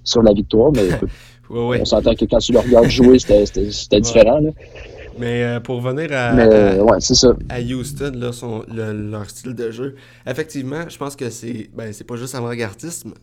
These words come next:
Speaker 2: avant-gardiste, je pense que c'est aussi le style de jeu vers lequel la, la N B A s'en va. Puis je pense que dans vingt ans,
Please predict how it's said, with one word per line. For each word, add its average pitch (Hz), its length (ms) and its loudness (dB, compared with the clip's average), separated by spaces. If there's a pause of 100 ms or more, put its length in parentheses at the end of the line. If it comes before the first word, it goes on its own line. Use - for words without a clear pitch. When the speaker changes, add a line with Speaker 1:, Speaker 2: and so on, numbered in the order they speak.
(140)
Speaker 2:
avant-gardiste, 120 640 -10
je - 60 -20
pense 120 180 -16
que 120 140 -14
c'est 120 160 -12
aussi 113 240 -12
le 113 100 -8
style 120 260 -12
de 113 140 -8
jeu 123 300 -10 (400)
vers 117 100 -6
lequel 127 340 -6
la, 110 220 -6
la 117 180 -10
N 123 200 -6
B 117 160 -8
A 135 60 -8
s'en 117 260 -10
va. 127 240 -8 (320)
Puis - 80 -18
je - 60 -20
pense 127 180 -8
que 139 80 -10
dans 120 200 -6
vingt 117 340 -8
ans, 127 180 -10